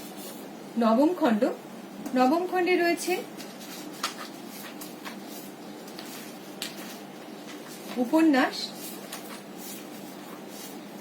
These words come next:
ইছামতি এবং দম্পতি, গল্প রয়েছে কুশল পাহাড়ি,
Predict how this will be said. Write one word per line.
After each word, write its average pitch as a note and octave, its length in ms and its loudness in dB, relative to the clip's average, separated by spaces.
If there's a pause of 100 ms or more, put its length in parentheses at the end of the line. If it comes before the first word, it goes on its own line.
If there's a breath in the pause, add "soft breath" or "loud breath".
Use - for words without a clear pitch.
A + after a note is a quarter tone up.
(1600)
ইছামতি E4+ 540 6 (200)
এবং A3+ 180 6 (680)
দম্পতি, G#3+ 540 4 (520)
গল্প B3+ 200 12 (120)
রয়েছে D#4+ 260 8 (140)
কুশল C4 320 6 (100)
পাহাড়ি, B3 300 8